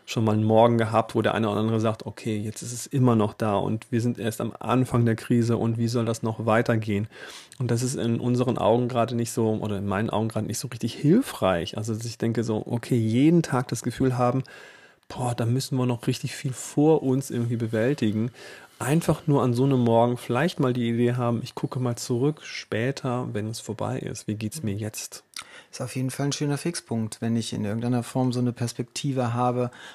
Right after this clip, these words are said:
Speaker 2: "Ah, dann zu diesem Zeitpunkt ist es irgendwie wieder okay. Und was habe ich bis dahin erlebt oder was, was, welche Möglichkeiten haben sich aufgetan, welche Chancen hat's gegeben? Wie komme ich da hin und wie wird es sein?" Und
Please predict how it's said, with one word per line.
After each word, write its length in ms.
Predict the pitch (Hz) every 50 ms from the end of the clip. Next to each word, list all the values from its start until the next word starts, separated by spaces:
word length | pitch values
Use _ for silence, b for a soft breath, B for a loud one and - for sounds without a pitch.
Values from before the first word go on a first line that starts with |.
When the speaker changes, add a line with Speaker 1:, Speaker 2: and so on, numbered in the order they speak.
| B B _
Speaker 2:
"Ah, 500 | - 117 127 139 143 139 131 120 104 101 120
dann 280 | 117 120 139 139 127 117
zu 140 | - -
diesem 300 | 120 131 143 143 135 120
Zeitpunkt 560 | 110 - 123 135 139 135 - - 110 113 113 -
ist 140 | 117 120
es 140 | 123 117 -
irgendwie 520 | 117 127 120 120 117 110 117 120 117 113 110
wieder 280 | 120 123 123 113 -
okay. 360 | - - - - 180 180 120
Und 120 | 107 107 110
was 180 | 110 110 -
habe 120 | 123 123 120
ich 100 | 113 -
bis 140 | 120 127 -
dahin 260 | - 117 117 113 113
erlebt 400 | 117 117 120 147 160 151 - 113
oder 200 | 117 117 113 107
was, 220 | 113 110 117 113 113
was, 180 | 117 113 - -
welche 200 | 117 113 120 120
Möglichkeiten 600 | 123 143 165 165 160 - - 127 120 117 131 127
haben 140 | 120 120 117
sich 180 | 113 110 117
aufgetan, 540 | - 110 107 - - 120 - - 113 113 113
welche 220 | 110 107 - - 120
Chancen 420 | - - 139 147 143 - - 127
hat's 200 | 120 117 - -
gegeben? 540 | - 127 117 117 135 156 156 131 117 123 123 B B B B B B B B B B B B B B B B _
Wie 120 | - 143
komme 240 | - - 139 131 135
ich 120 | 127 - -
da 140 | 143 131
hin 340 | 127 135 165 175 185 170 139
und 240 | 120 120 120 113 110
wie 180 | 123 123 120 117
wird 220 | 120 117 - -
es 140 | 127 - -
sein?" 460 | 139 147 175 165 120 107 110 117 120
Und 280 | 123 123 117 117 110